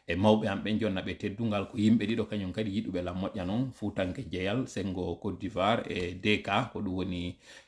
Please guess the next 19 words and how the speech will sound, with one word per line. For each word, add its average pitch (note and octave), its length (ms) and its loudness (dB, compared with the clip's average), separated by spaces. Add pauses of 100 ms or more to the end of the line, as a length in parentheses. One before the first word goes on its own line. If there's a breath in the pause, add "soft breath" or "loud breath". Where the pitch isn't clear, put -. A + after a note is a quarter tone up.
eh, F2+ 580 4
Timi A2 180 4
Madina F#2 340 2
ko - 100 -8
foote, G2 360 -2
ta F2+ 160 0
wontirɗo F2+ 380 -2
on F2+ 160 -2
Sengo F2 380 -2
Holland, G#2+ 420 4
woni F#2 340 -2
ko F2 460 -2
waɗiri G#2+ 340 2
men G#2 280 -2 (160)
nga-, G#2 280 2
eh, F#2 240 0
mo F2+ 120 -2 (160)
welo G#2 200 6
welo, G#2 360 2